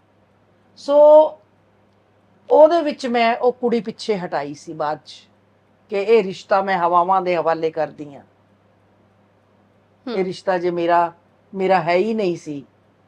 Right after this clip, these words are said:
Speaker 1: ਜੇ ਮੇਰਾ ਹੁੰਦਾ ਤਾਂ ਮੇਰੇ ਕੋਲ ਰਹਿੰਦਾ, ਮੇਰੇ ਕੋਲ ਆਉਂਦਾ। ਸੋ ਇਸੇ ਕਰਕੇ ਮੈਂ ਇਹ ਰਿਸ਼ਤਾ ਇੱਥੇ ਛੱਡ ਰਹੀ ਹਾਂ।
Speaker 2: ਜੀ।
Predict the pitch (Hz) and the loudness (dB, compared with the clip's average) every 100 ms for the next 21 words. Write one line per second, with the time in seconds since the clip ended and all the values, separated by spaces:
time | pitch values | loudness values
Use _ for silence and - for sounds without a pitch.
0 | _ - 185 202 202 202 175 196 208 214 | _ -14 -8 -4 0 0 0 -2 -2 0
1 | 202 185 185 185 _ 208 208 208 190 185 | -4 -4 -4 -6 _ -4 -2 -2 -4 -6
2 | 185 160 131 - _ _ - 214 208 202 | -4 -6 -6 -14 _ _ -14 -6 -4 -4
3 | 196 185 214 190 156 139 123 - _ _ | -4 -4 0 0 -2 -6 -12 -14 _ _
4 | _ - 262 262 254 262 233 196 180 185 | _ -2 2 2 2 -2 0 -2 -2 -8
5 | 175 160 147 143 - 139 _ _ _ _ | -6 -6 -8 -16 -20 -20 _ _ _ _
6 | - 185 - 165 147 _ _ _ _ _ | -14 -14 -12 -14 -14 _ _ _ _ _
7 | - 175 156 135 131 _ 110 _ _ - | -16 -14 -14 -18 -20 _ -20 _ _ -16
8 | 214 180 196 185 | -14 -10 -10 -10